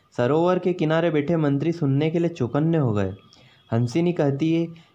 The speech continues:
इसका उपाय यही है कि जिसका यह देश है, उसको ही इसका राजकाज संभालने दिया जाए। हंस बोला, "देश अभी तक तो राजा का था, मगर अब वह नहीं रहा। वह अपना कोई वारिस भी नहीं छोड़ गया है। ऐसी हालत में,"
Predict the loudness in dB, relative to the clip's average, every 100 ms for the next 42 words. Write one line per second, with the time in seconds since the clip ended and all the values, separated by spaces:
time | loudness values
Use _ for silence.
0 | -10 -8 -2 0 0 2 2 2 2 2
1 | 2 2 0 -2 -8 -20 _ -6 -2 -2
2 | 0 0 2 0 0 0 0 -2 -4 -4
3 | -8 _ _ -6 -6 -4 0 2 2 0
4 | -2 0 0 2 0 -2 -4 -2 0 2
5 | 2 0 0 0 0 -2 -6 -14 -20 _
6 | _ -2 0 0 0 0 0 -2 -8 -20
7 | _ _ -12 -2 0 0 -2 -4 -2 0
8 | -2 -2 0 0 0 0 0 0 -2 -2
9 | -4 -2 -2 -2 -2 -2 0 0 2 2
10 | 2 2 0 -2 -6 -20 _ _ -6 0
11 | 0 0 0 0 0 2 2 0 0 0
12 | 2 0 0 0 0 0 0 0 -2 -2
13 | -8 -20 _ -4 -2 0 2 2 2 2
14 | 0 0 -2